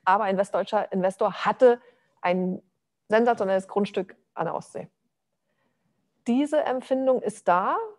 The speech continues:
und derjenige hat dort gelebt, der hat also vor der Wende gelebt, der hat nach der friedlichen Revolution dort gelebt, der hat es kommen und gehen sehen, mit Fischfabrik, alles kommen und gehen sehen. Und bis heute ist keiner gekommen, hat gesagt, "Hier sind die Zahlen und außerdem entschuldige bitte,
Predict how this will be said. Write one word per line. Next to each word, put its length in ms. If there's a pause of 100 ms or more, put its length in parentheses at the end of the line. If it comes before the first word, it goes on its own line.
und 160
derjenige 300
hat 140
dort 180
gelebt, 540
der 140
hat 140
also 220
vor 300
der 140
Wende 240
gelebt, 360
der 120
hat 240 (140)
nach 240
der 120
friedlichen 380
Revolution 480
dort 200
gelebt, 240
der 60
hat 120
es 140
kommen 300
und 160
gehen 260
sehen, 580 (260)
mit 220
Fischfabrik, 840 (360)
alles 320
kommen 220
und 120
gehen 220
sehen. 200 (720)
Und 180
bis 140
heute 180
ist 120
keiner 300
gekommen, 380
hat 180
gesagt, 380 (1400)
"Hier 100
sind 160
die 100
Zahlen 380
und 180
außerdem 380
entschuldige 580
bitte, 400